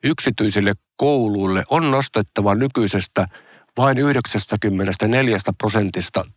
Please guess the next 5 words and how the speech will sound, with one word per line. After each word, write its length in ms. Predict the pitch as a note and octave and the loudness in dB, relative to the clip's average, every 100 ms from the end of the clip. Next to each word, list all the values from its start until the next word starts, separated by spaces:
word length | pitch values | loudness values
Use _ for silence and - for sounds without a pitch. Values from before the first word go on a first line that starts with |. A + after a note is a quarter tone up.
| - | 0
täyteen 540 | B2 F#2 F2+ D3+ C3 | 2 2 0 0 0
sataan. 640 | - F#2 - - - - - _ _ - _ _ _ _ _ - _ _ _ _ - | 0 -2 -2 -14 -12 -16 -18 _ _ -20 _ _ _ _ _ -20 _ _ _ _ 0
Samoin 460 | F#3+ B3 G#3+ C3 - | 0 2 2 0 2
investointien 1000 | E3+ D#3 A#2 - - A#2 A2 F#2+ A2 F#2+ | 2 2 0 -2 0 0 0 0 0 2
arvonlisäverokohtelu 1500 | C3+ B2+ G#2 G2+ G2 F2+ F2 F2+ - A#2 G#2 - - F2+ | 2 2 0 0 -2 0 0 -2 -2 -2 -2 -6 -4 -4